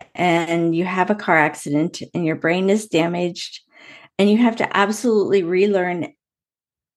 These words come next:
everything, like how to walk, how to talk, how to make sense. Two plus two was twenty-two,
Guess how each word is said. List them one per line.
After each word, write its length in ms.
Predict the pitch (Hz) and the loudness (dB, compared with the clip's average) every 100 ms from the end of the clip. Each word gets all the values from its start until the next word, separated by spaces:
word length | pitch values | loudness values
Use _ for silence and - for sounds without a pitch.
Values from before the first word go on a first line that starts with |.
| _ _ _ _ - | _ _ _ _ -4
everything, 1120 | 170 - - 202 214 214 214 220 233 240 - _ - | -2 -4 -4 0 0 2 2 4 2 0 -8 _ -6
like 160 | 175 | -6
how 140 | - - | -2 -2
to 80 | |
walk, 420 | 165 156 156 208 - | 0 0 0 0 -2
how 140 | 190 | -2
to 100 | 156 | -2
talk, 480 | 147 - 151 165 - | -4 -2 0 0 -6
how 160 | - | -6
to 80 | 170 | -2
make 200 | 151 139 | 0 -2
sense. 560 | - 180 165 185 - - | -2 -2 -2 -4 -8 -12
Two 220 | - 214 | -2 -2
plus 380 | 202 180 180 - | 2 0 0 -4
two 220 | - 165 | -2 2
was 220 | 185 185 | 2 -2
twenty-two, 1000 | - 180 160 160 147 - 151 160 170 208 | -6 -2 0 0 -2 -2 0 2 0 -2